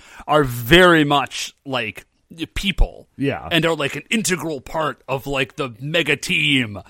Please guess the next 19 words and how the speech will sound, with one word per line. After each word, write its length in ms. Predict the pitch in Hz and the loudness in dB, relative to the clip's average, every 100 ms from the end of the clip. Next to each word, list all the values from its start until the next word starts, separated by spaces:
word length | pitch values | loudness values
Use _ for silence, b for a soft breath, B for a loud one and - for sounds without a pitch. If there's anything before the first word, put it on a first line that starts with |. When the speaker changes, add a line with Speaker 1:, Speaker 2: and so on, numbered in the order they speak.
| _ _ | _ _
Speaker 1:
<laughs> 240 | _ - | _ -4
And 520 | 147 - - 160 208 | 0 0 0 0 0
Yusaku's 440 | 190 190 196 226 233 | -2 -6 -4 -4 -2
like, 160 | 247 | -2
"Look, 160 | 359 277 | -2 -2
they're 180 | 262 262 | -2 -2
great, 460 | 120 185 139 110 | -2 0 0 -2
but 260 | 120 131 - _ _ _ _ _ _ - | -2 -2 -4 _ _ _ _ _ _ -6
it, 220 | 151 156 _ _ | -4 -4 _ _
they, 220 | 131 165 - 160 165 | -6 -4 -6 -10 -4
it's 180 | 226 185 | -2 -2
a 80 | |
car." 460 | 139 - 131 90 - _ _ b b b b b b - | -2 0 0 -2 -12 _ _ b b b b b b -6
Speaker 2:
Yeah. 320 | 151 113 73 - _ | -4 -4 -6 -16 _
Speaker 1:
"We 220 | 123 151 | -10 -8
could 140 | - 120 | -8 -6
do 180 | 127 | -4
another 240 | 110 107 113 | -2 -4 -6
one." 280 | 87 131 | -10 -10